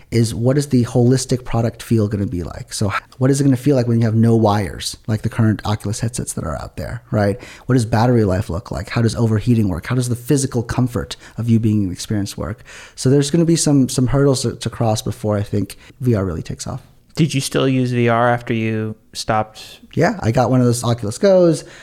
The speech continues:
Speaker 1: I've yet to still sp-, uh, splurge on the, uh, on the newest version, but it has been really cool to, to watch sort of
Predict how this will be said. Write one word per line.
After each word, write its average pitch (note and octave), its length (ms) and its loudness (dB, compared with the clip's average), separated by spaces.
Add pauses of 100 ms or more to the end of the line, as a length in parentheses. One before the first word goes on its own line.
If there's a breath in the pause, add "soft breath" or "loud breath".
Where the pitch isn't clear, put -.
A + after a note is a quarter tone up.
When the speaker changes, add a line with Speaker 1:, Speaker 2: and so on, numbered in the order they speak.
(160 loud breath)
Speaker 1:
I've A#2+ 180 0
yet D3 540 0
to C3+ 80 2
still C3 260 2
sp-, - 240 -6
uh, - 140 -2
splurge C3 420 2
on B2 200 4
the, A#2 200 4
uh, A2 340 2
on A#2+ 120 2
the A2+ 80 4
newest A#2 320 4
version, A2+ 400 2
but G#2+ 240 0 (100)
it A#2+ 120 2
has B2 120 2
been A#2 400 4
really B2 220 4
cool A2+ 320 2
to, - 80 -6
to A#2 100 -2
watch G#2+ 380 2
sort G#2 180 -2
of G2+ 260 -6